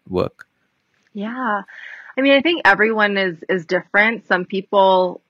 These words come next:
Speaker 2: even if they have a really negative mindset, maybe they'll have an open heart,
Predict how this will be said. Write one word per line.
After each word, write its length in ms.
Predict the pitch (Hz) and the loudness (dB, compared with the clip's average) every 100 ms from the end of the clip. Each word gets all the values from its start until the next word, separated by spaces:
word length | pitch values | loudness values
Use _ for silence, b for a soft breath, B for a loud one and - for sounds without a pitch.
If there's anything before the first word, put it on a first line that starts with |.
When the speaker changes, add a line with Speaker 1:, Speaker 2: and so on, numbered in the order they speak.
| _ _ | _ _
Speaker 2:
even 340 | 190 190 202 190 | -6 -4 -2 -2
if 140 | 180 | -2
they 120 | 175 | -2
have 220 | 175 175 | 2 2
a 100 | 175 | 2
really 580 | 165 165 160 160 156 135 | -2 -4 -4 -4 -4 -6
negative 460 | - 170 165 165 160 | -8 -8 -6 -6 -4
mindset, 520 | 170 151 160 - 185 | -2 -2 -2 -2 -2
maybe 300 | 175 160 170 | -2 -6 -4
they'll 160 | 165 156 | -2 -4
have 280 | - 147 165 | 2 2 2
an 100 | - | -6
open 280 | 156 143 | -10 -12
heart, 540 | 160 - 143 160 233 | -14 -8 -2 0 0